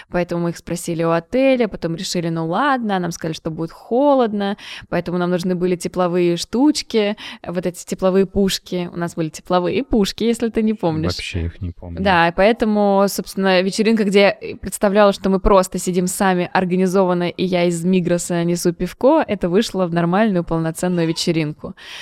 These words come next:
Speaker 1: У нас были пивные закуски, куча пива, было выпито двести пятьдесят бутылок ноль пять пива.
Speaker 2: Всё прошло классно, мы придумали такие игры на сближение. Их было две,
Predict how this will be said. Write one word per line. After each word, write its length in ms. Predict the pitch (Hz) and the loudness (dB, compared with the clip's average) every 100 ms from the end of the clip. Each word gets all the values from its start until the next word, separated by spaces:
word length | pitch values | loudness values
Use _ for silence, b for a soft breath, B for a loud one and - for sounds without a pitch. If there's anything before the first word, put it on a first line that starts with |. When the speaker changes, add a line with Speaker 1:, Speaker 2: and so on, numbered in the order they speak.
| B - | B 0
Speaker 1:
У 40 | |
нас 140 | 185 | 0
были 640 | 180 185 180 175 175 170 170 | 2 2 4 4 4 2 0
пивные 320 | 180 170 170 | -2 -2 -2
закуски, 800 | 160 160 - 269 320 - 277 269 285 _ | -2 -4 0 0 0 -2 -2 -2 -6 _
куча 360 | - 269 226 180 | 0 2 2 -2
пива, 280 | - 269 220 | -2 0 2
было 200 | 185 185 | 2 2
выпито 460 | 202 - - 180 | 2 -2 0 0
двести 640 | 175 170 208 240 226 - 165 | 2 0 2 2 0 -2 -6
пятьдесят 840 | - 175 170 190 - 196 165 160 - | -2 -2 -2 -4 -2 0 2 0 -6
бутылок 760 | 233 170 180 185 190 165 160 - | -10 -2 -2 2 0 0 -4 -2
ноль 260 | 175 185 | 0 0
пять 420 | 185 175 160 - - | -2 -2 -2 -6 -8
пива. 440 | 190 165 156 254 269 | -4 -2 -2 -6 -4
Speaker 2:
Всё 140 | - | -4
прошло 280 | - - - | -2 -4 -6
классно, 380 | - 131 - 110 | 0 0 2 0
мы 80 | 101 | 2
придумали 1080 | - 98 110 98 95 90 90 90 92 101 95 | 0 2 4 4 4 2 2 0 -2 -6 -10
такие 320 | - 98 101 107 | -8 -4 0 0
игры 220 | 101 95 | 2 0
на 540 | 90 87 87 87 85 - | 0 2 0 0 -4 -6
сближение. 800 | 98 98 95 135 143 95 95 - _ - | -2 0 4 4 4 2 -2 -6 _ -2
Их 120 | 95 | 0
было 240 | 92 90 85 | 2 0 0
две, 440 | 95 110 127 120 | 2 4 4 0